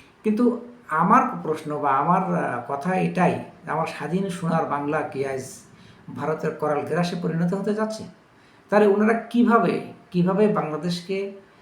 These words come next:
সিএম বললেন? সিএম মানে মুখ্যমন্ত্রী। বাংলাদেশ তো কোনো অঙ্গরাজ্য নয়, এটা স্বাধীন সার্বভৌমত্ব একটা দেশ। সেই স্বাধীন সার্বভৌমত্ব দেশের প্রধানমন্ত্রী পিএমকে বলছেন সিএম। এই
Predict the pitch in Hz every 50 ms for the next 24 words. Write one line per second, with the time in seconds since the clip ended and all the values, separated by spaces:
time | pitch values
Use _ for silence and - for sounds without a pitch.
0 | _ _ _ _ - - - - - 240 247 254 240 196 170 160 - - 139 127
1 | - - - 220 240 240 247 247 220 214 214 214 208 214 175 151 127 - - -
2 | - - - _ _ _ _ _ _ _ _ _ _ - 139 160 170 170 175 190
3 | 196 - 220 202 208 202 170 156 160 170 170 170 160 143 - 135 123 123 120 117
4 | - - - - 170 160 170 - - 160 170 185 190 175 - 156 156 160 175 175
5 | 170 202 214 214 208 - 185 - - 175 - - 139 131 - - - - - -
6 | - - - - - - - _ _ _ _ - - - - - 170 170 - -
7 | 165 165 196 214 214 - - 175 180 175 170 202 226 240 240 - - 202 196 190
8 | - - 214 220 220 - - - - - - - - 185 180 180 220 233 247 233
9 | 220 185 170 165 165 170 170 - - 196 208 220 233 247 247 240 233 208 196 190
10 | 175 196 208 185 175 - - - 208 208 175 - - - - - - - _ _
11 | _ _ - - _ - - - - - - - 180